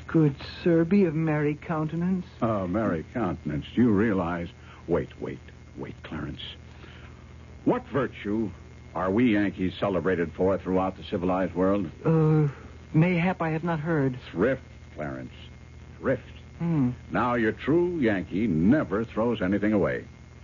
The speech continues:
Speaker 2: because you can never tell when it'll come in handy. I happened to read one time that the only total eclipse of the sun during the first half of the sixth century occurred on June twenty-first, five hundred and thirty-eight A D at exactly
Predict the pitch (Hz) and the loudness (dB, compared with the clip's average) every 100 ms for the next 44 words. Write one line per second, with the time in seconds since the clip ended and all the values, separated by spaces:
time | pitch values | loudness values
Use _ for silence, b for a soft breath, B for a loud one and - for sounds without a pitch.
0 | B B B - - 87 104 - 78 76 | B B B -14 -2 -2 -2 -4 -2 -2
1 | 85 87 123 104 127 135 143 156 175 151 | 0 0 2 2 2 2 2 0 2 2
2 | 165 143 - - - - - B B B | 2 -2 -6 -10 -18 -20 -20 B B B
3 | B - 67 80 92 92 90 82 82 87 | B -10 -4 0 0 0 -2 0 2 4
4 | 90 87 90 87 80 80 78 107 101 B | 6 6 4 2 2 0 0 0 -2 B
5 | B B 73 78 80 92 117 127 123 - | B B -4 -2 0 2 4 6 4 2
6 | 110 110 123 120 - 92 90 - 80 104 | 0 2 2 0 0 0 0 0 0 2
7 | 110 - 80 73 101 92 82 82 82 113 | -2 0 0 4 4 4 4 2 2 0
8 | 107 - - 95 95 107 92 95 101 - | 0 -2 -4 -2 -2 -6 -6 -4 -4 -4
9 | - 151 - 73 69 73 - 82 82 95 | 0 0 2 -2 0 -2 0 2 4 2
10 | 73 76 85 117 110 87 101 95 - 98 | 0 0 4 6 6 6 2 2 2 0
11 | 139 - B B B B - 135 139 151 | 0 -6 B B B B -4 -2 0 -2
12 | 123 131 123 110 110 101 95 104 87 104 | -2 -2 -4 -2 -2 2 2 2 2 2
13 | 87 90 98 80 71 82 85 82 90 | 2 4 2 0 -2 -4 -4 0 0